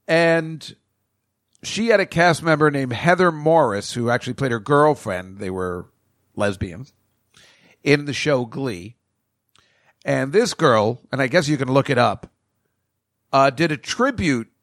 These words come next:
to her friend, her late friend, by doing an interpretive dance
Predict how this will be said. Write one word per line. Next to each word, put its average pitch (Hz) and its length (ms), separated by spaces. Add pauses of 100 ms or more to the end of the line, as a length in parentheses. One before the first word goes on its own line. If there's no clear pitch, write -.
to 131 240
her 120 140
friend, 117 560 (800)
her 113 160
late 127 300
friend, 113 480 (640)
by 147 220
doing 196 500 (240)
an 160 140
interpretive 202 1080 (840)
dance - 680